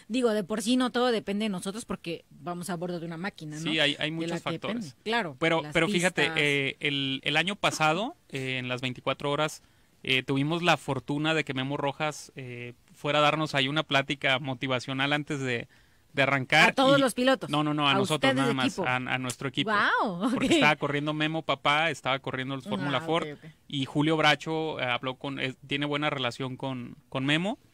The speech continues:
Speaker 2: y tuvimos oportunidad de que nos fuera a dar una plática.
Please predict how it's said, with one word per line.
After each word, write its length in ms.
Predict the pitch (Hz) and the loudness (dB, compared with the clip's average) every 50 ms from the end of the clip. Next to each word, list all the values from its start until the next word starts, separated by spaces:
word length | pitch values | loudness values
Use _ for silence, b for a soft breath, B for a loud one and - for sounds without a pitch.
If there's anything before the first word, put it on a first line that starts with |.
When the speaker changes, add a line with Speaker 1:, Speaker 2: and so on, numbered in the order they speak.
| b b b b b _ _ _ | b b b b b _ _ _
Speaker 2:
y 420 | - 151 139 139 135 131 131 131 131 | -2 0 2 2 4 4 4 4 2
tuvimos 340 | - 143 135 143 160 175 175 | 2 2 2 4 2 2 0
oportunidad 520 | 185 - 156 - - 143 131 135 143 147 | 0 0 -2 -2 0 0 2 2 2 2
de 80 | 175 - | 2 -2
que 80 | - | -4
nos 160 | 160 139 120 - | -4 -4 -2 -2
fuera 180 | 151 143 156 | 0 2 4
a 20 | 160 | 4
dar 140 | 156 156 | 4 2
una 160 | 160 165 165 160 | 2 0 -2 -2
plática. 560 | - 160 147 143 - 160 - - 165 156 151 | 0 0 0 0 0 -2 -2 0 0 0 0